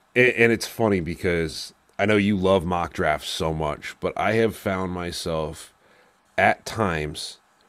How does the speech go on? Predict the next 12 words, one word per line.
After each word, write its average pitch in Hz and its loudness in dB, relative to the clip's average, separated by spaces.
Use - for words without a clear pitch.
whether 107 6
I 107 0
take 110 2
a 101 0
Jaylen 92 2
Waddle 85 0
or 85 -2
Devonta 78 -4
Smith, 71 -10
or 82 -4
DeVonta 76 -6
Smith, 67 -10